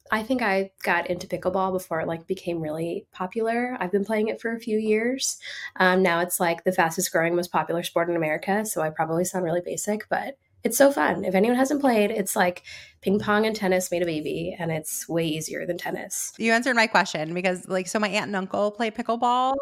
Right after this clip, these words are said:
Speaker 2: They, like, just recently retired, and I've certainly have, like, seen in my neighborhood, like, pickleball, you know, like, pop, like, signs even for it, like, popping up. And I'm like, "Okay, this is, like, a thing." It sounds silly. It's, like, the silliest name,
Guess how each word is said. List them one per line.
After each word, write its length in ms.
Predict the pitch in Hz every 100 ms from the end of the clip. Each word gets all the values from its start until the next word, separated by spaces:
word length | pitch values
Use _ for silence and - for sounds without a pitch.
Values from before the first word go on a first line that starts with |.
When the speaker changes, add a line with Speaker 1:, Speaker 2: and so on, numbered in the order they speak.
| - -
Speaker 2:
They, 120 | 208
like, 180 | 196 202
just 220 | 190 185
recently 400 | 214 220 - 240
retired, 760 | 262 269 - 202 196 196 196 202 - - -
and 100 | 185
I've 180 | 185 185
certainly 560 | - 196 - 220 226 226
have, 220 | 214 214
like, 200 | 196 190
seen 320 | - - 190
in 100 | 196
my 160 | 196 190
neighborhood, 460 | 180 175 202 190 185
like, 260 | 185 - - - - _
pickleball, 880 | - 339 339 269 247 233 226 208 170
you 100 | 220
know, 380 | 190 175 180 -
like, 200 | 196 -
pop, 240 | - 220
like, 120 | 220 -
signs 480 | - 185 208 214
even 280 | - 180 175
for 240 | 190 185 165
it, 100 | 135
like, 300 | 180 - - -
popping 400 | - 196 190 190
up. 240 | 170 170
And 80 | 180
I'm 80 | 185
like, 180 | 185 -
"Okay, 340 | 349 392 359
this 160 | 294 294
is, 120 | 277
like, 120 | 285
a 60 | 277
thing." 260 | - 202
It 140 | 202 208
sounds 400 | 233 208 220 -
silly. 240 | 175 175
It's, 160 | 175 -
like, 100 | 180
the 80 | 190
silliest 480 | - 185 185 -
name, 320 | 160 151 147